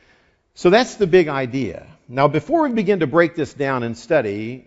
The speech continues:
uh, the differences in men and women and how they feel loved, I want you to make two quick observations. Number one is don't leave the context behind. In other words, always remember this section of Ephesians follows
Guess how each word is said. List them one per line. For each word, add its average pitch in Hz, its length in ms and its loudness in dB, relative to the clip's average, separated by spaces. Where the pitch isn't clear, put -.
uh, 123 180 -4
the 123 120 -4
differences 170 500 -4
in 120 160 -4
men 151 160 -2
and 127 140 -4
women 135 300 -4
and 110 120 -8
how 147 280 -2
they 120 320 -2
feel 131 300 -2
loved, 104 640 -4
I 131 80 0
want 202 260 0
you 185 80 -4
to 160 100 -6
make 160 240 0
two 214 220 -4
quick - 300 -2
observations. 117 880 -4
Number 160 260 2
one 160 220 0
is 107 180 -6
don't 170 520 0
leave 151 340 0
the 151 100 -4
context 143 800 -6
behind. 131 640 -2
In 147 60 -2
other 165 140 4
words, 151 180 4
always 220 520 6
remember 180 520 0
this 180 460 -6
section 196 480 -2
of 143 100 -4
Ephesians 139 680 -4
follows 131 840 2